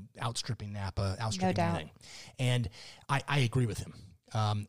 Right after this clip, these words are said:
Speaker 1: our, our goal is to make wine here, whether it's Cabernet Franc or Notre Cote or our lineage release or the premiere from Stephen Kent, to be quintessentially, uh, Livermore,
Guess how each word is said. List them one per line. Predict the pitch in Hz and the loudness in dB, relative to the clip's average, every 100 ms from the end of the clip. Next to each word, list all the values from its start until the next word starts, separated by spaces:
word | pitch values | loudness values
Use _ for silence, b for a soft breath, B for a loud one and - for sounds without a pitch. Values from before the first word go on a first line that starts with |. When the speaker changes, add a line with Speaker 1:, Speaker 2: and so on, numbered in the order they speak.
| - | -2
Speaker 1:
our, | 139 - | -2 2
our | - 147 | 6 8
goal | 127 127 123 120 | 8 8 8 6
is | - | 2
to | 110 | 4
make | 110 110 - b b b b b _ _ _ - | 4 2 0 b b b b b _ _ _ -10
wine | 107 110 107 110 | -4 -2 0 0
here, | 95 - 98 | -2 -4 -6
whether | 101 101 104 | -4 -6 -6
it's | - | -4
Cabernet | - 113 110 107 | 0 0 0 -2
Franc | - 104 104 | -2 -2 0
or | |
Notre | 98 98 98 - - | 0 -2 -4 -6 0
Cote | 175 185 - - | 4 4 2 -2
or | 117 113 | -4 -2
our | 104 | -4
lineage | 113 143 160 143 | 0 2 2 4
release | 135 135 131 127 - | 4 4 2 2 0
or | 107 | -4
the | |
premiere | - 113 117 113 | -4 -2 -2 -2
from | 110 | -2
Stephen | - 110 107 | 0 0 0
Kent, | - 123 120 - | 2 2 0 -2
to | 120 | -2
be | 107 120 123 120 B B B - | 4 6 8 8 B B B 2
quintessentially, | - 180 180 - 151 131 127 117 113 113 b b b b b _ - | 6 8 6 4 4 4 4 4 6 4 b b b b b _ -6
uh, | 113 107 104 _ _ _ _ _ | -2 -2 -2 _ _ _ _ _
Livermore, | 131 147 151 143 147 | 0 4 6 6 4